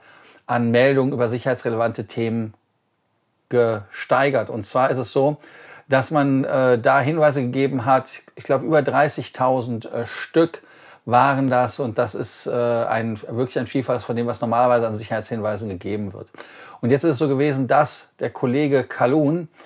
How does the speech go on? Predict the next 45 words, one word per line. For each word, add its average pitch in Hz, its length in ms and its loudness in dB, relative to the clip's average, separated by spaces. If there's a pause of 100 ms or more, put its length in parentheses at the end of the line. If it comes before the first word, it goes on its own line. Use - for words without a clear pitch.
(320)
ähm, 123 720 2
im 123 260 0
Fernsehen 131 560 0
sagt, 110 240 0
nicht, 135 180 0
Entschuldigung, 139 180 2
F 131 100 -4
A 139 120 0
A-Chef 127 280 -4
Mich-, 143 240 -4
Whittaker 143 340 -4
gesagt 104 200 -2
hat, 101 120 -6
Entschuldigung, 104 340 -4
nicht 104 160 -10
Kalun, 110 300 -4 (540)
ähm, 131 640 6
gesagt 127 400 2
hat, 131 160 0
dass 135 220 2
man, 131 380 2
äh, 127 340 4
bei 123 100 4
Good 131 200 -2
Morning 131 280 -2
America, 139 680 2 (460)
ähm, 131 460 2
dass 131 380 0
Boeing 139 500 2
jetzt 135 260 0
halt 127 220 0
einen 131 80 0
langen 127 380 2
Weg 127 380 -2
hat, 127 300 -4
um 120 220 -4
es 117 180 -6
zu - 140 -6
beweisen, 113 460 2
dass 123 160 -4
sie 127 80 -8
es 113 80 -10
mit 120 160 -4
der 117 80 0
Sicherheit 110 460 -4